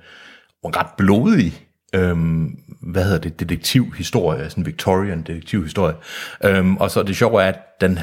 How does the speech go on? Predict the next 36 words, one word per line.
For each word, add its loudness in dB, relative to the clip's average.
den -2
har 0
også 0
sådan -2
et, -14
sådan 0
et -6
skuespil-aspekt, 0
der 0
er 0
meget 0
med 2
det -2
her, -4
øhm, -8
øh, -2
ja, -2
sådan 2
lidt 0
folkeligt -2
skuespilsaspekt, -4
hvor -2
mange 0
af 0
de -4
her 0
hovedpersoner, -2
øh, 2
har -4
været, 4
har -2
noget 2
at 0
gøre 2
med. 0
Øhm, -2